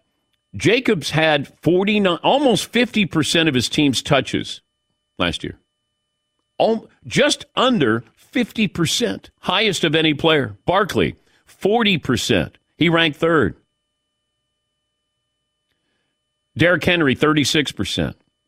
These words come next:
Like, these are big numbers, but it feels like, then you look at teams that are successful. Look at the Chiefs. Uh, even look at what the Buccaneers did. Look at what the Patriots did. Successful teams winning championships.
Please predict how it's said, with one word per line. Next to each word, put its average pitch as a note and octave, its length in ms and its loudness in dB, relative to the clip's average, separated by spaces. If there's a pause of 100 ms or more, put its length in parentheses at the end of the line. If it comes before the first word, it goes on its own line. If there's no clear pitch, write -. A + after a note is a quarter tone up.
(640)
Like, C3 260 -2 (680)
these C4 260 0
are F#3 240 0 (280)
big A3 220 2
numbers, D#3 640 -2 (720)
but E3+ 140 2
it C#3+ 140 -6
feels F#3+ 400 -2
like, E3+ 180 -2 (440)
then D3+ 220 2
you F#3+ 120 2
look E3 220 0
at D3 240 0 (540)
teams F#3 320 0
that E3+ 140 0
are D3+ 60 2
successful. - 680 -4 (240)
Look G#2 180 0
at C3+ 120 -4
the D3 80 -2
Chiefs. A2+ 480 -4 (720)
Uh, F#2+ 380 0
even D#3 260 2
look D#3+ 180 0
at D#3+ 120 -2
what D3 140 -2
the E3 60 0
Buccaneers D3 640 0
did. E2 240 -2
Look D#3 220 -2
at G#3 100 -2
what D#3+ 160 -4
the E3+ 80 -2
Patriots B2 720 -2
did. D2 280 -2
Successful C#3+ 880 -2
teams A2 460 0
winning F#2 280 0
championships. C#3 840 -4